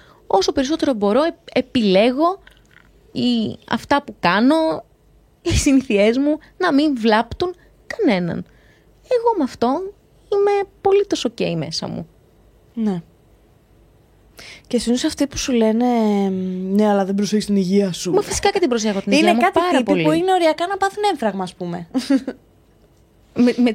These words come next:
Speaker 1: με τσιγάρο και
Speaker 2: Με τσιγάρα,
Speaker 1: και
Speaker 2: με
Speaker 1: hot
Speaker 2: ποτά,
Speaker 1: dog.
Speaker 2: με hot
Speaker 1: Μα
Speaker 2: dog,
Speaker 1: δεν
Speaker 2: με
Speaker 1: προσέχεις την υγεία σου.
Speaker 2: Ναι.
Speaker 1: Ενώ εσύ. Όχι, βασικά η ερώτηση μεγάλη είναι ότι,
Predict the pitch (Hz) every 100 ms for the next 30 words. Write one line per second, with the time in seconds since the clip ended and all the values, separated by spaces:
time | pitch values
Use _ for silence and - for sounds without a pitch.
0 | - 233 220 - 208 240 269 285 320 -
1 | 294 277 311 247 226 240 302 415 440 392
2 | 277 277 247 240 349 370 359 302 277 262
3 | 247 277 311 330 339 302 277 254 - 226
4 | 208 196 202 415 466 330 202 202 _ _
5 | 240 240 262 247 269 - - 302 349 370
6 | 381 370 - - 269 240 240 226 220 233
7 | - 311 330 302 311 - 302 233 247 269
8 | 262 269 269 240